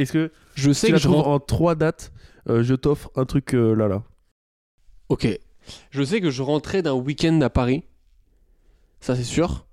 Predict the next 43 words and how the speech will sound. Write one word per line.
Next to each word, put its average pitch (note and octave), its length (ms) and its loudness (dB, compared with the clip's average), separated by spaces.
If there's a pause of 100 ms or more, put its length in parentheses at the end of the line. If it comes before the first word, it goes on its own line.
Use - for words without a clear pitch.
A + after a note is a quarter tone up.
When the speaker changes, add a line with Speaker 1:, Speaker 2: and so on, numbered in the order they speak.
(220)
Speaker 2:
C'était - 180 -4
en B2+ 220 4 (420)
janvier. C#3+ 380 0
Il D3 80 0
faisait C3+ 160 0
froid E3 280 0
de D3+ 100 2
ouf. D#3+ 420 0
Speaker 1:
Ouais. A2+ 140 -10 (580)
Speaker 2:
Emilien, C#3 340 4
je D3 60 2
me C3 40 2
souviens, C#3+ 140 0
il C3 80 4
avait A#2+ 160 2
ouvert D#3 220 4
la C#3 100 4
fenêtre, D#3 280 -2
collé D#3 440 2
au C3+ 100 -4
radiateur. B2+ 520 -4 (880)
Euh, B2+ 80 -2
du A#2+ 100 -8
coup, C3+ 120 -4
c'était C3+ 160 -4
infâme. B2+ 340 -4 (720)
<laughs> - 60 -8 (840)
Ça D3+ 160 -2
m'a, C#3 300 -2
m'a C3+ 160 0
traumatisé. C3 440 -6 (140)
Speaker 1:
Les B2+ 320 0 (400)
inside A2+ 320 -8 (160)
du B2 60 -8
Speaker 2:
Donc, C3+ 100 -6
Speaker 1:
zigzag. C#3 800 2 (260)
Speaker 2:
<laughs> - 400 -6
donc C3+ 220 0
le D#3 280 4
un, F3+ 180 2
c'était C3+ 480 -2 (180)
un D#3 140 2
dimanche C#3 640 -2